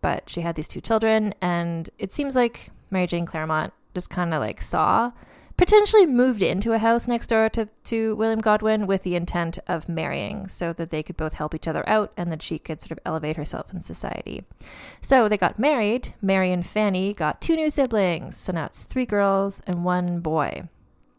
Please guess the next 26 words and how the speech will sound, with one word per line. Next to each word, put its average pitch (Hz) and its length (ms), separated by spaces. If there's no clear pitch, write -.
And 196 440
eventually 190 840
Mary 190 260
Jane 175 540
and 170 120
William 170 200
Godwin 180 360
had 147 180
a - 40
son 247 500
who 190 80
was 175 120
named 170 280
William 240 600
also, 240 500
just 214 180
to 196 60
keep 190 140
everything 175 260
confusing. 175 460
So, 156 360
so 147 300
what's - 180
that? - 200
Jane, 196 320
Mary, 175 420